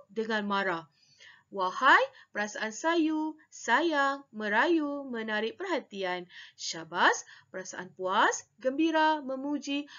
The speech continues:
mengucapkan tahniah. Ayat seruan diakhiri dengan tanda seru. Okey, ini ya tanda seru anak-anak, I terbalik. Ha, ini ialah tanda seru. Kat mana kita nak letak?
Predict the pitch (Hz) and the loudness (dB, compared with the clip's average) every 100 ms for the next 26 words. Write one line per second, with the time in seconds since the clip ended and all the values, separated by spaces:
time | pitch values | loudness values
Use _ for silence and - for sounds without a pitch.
0 | - 233 330 359 311 262 - 247 254 - | -12 -4 -2 -2 -4 -4 0 0 -2 -6
1 | 196 202 196 185 180 180 180 180 202 _ | -8 -8 -8 -8 -8 -8 -10 -12 -14 _
2 | _ _ _ _ _ _ _ _ _ _ | _ _ _ _ _ _ _ _ _ _
3 | _ _ - - - 294 359 381 - 285 | _ _ -20 -6 6 8 8 6 6 10
4 | 247 240 190 180 233 453 339 220 226 226 | 10 10 4 4 4 4 2 2 2 0
5 | 240 247 220 214 208 214 220 247 349 427 | -2 -2 -2 -4 -2 -4 -2 -2 0 0
6 | 277 175 160 175 185 165 226 254 415 427 | 0 -2 -8 -10 -8 -6 -6 -4 -4 -4
7 | 294 277 277 302 302 269 285 392 453 - | -4 -2 -2 -2 0 0 -2 -2 -2 0
8 | 233 - 214 214 175 - _ 170 175 196 | -2 0 -2 0 -2 -6 _ -8 -6 -6
9 | 285 - 208 220 285 - - - 208 208 | -6 -4 0 0 0 -4 -12 -8 -6 -6
10 | 202 185 170 165 156 _ - - 196 196 | -6 -6 -6 -10 -12 _ -18 -12 -8 -6
11 | 220 247 269 247 262 262 - 453 | -4 -4 -2 2 2 2 4 4